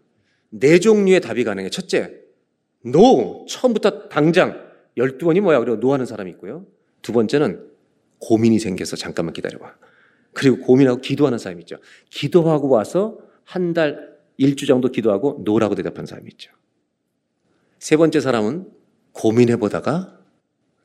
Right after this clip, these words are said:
예스합니다. "열두 번만 나가는 게 어디야?" 네 번째 사람은 이랬죠.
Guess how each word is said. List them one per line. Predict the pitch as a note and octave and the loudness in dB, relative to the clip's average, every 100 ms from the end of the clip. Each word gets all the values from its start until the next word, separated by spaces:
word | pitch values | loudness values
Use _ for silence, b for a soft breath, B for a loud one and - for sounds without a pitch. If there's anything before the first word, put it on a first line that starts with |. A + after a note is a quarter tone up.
| - | -12
예스합니다. | F#2 - - - - - _ _ _ _ _ _ _ _ _ _ _ _ | -10 -10 -12 -16 -20 -20 _ _ _ _ _ _ _ _ _ _ _ _
"열두 | A2+ A2+ A#2+ | -2 0 0
번만 | A2+ G#2+ G2+ F#2 - _ _ - | 0 2 -2 -4 -14 _ _ -8
나가는 | E2+ F2+ | -6 -4
게 | F2+ | -6
어디야?" | D2+ - E2+ - - _ _ _ _ _ _ _ _ _ _ _ | -8 -10 -12 -14 -20 _ _ _ _ _ _ _ _ _ _ _
네 | - A2 | 0 2
번째 | A2+ G#2+ | 2 2
사람은 | G#2+ G2+ G2+ F#2+ | 0 2 0 0
이랬죠. | F2 - | -2 -6